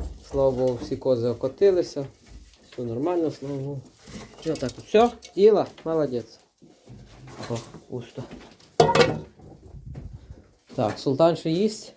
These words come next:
Покажи рожки, покажи рожки. Не даєш показати? Ага, о.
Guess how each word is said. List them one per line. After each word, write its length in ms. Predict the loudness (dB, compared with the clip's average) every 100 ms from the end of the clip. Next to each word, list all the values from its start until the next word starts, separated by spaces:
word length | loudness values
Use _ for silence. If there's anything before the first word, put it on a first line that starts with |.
| -20 -12
Покажи 340 | -6 0 4
рожки, 320 | 4 2 -2 -6
покажи 360 | -4 2 4
рожки. 460 | 4 4 0 -8 -14 -16 -20 _ _ _ -20 -20 _
Не 100 | -2
даєш 480 | 2 4 4 4 0
показати? 680 | -6 -4 0 0 -2 -8 -16 _ _ _ -20 _ _ -20 -20 -20 -20 -20 -20 -18 -16 -16 -12
Ага, 420 | -6 -4 -2 0 0
о. 200 | -4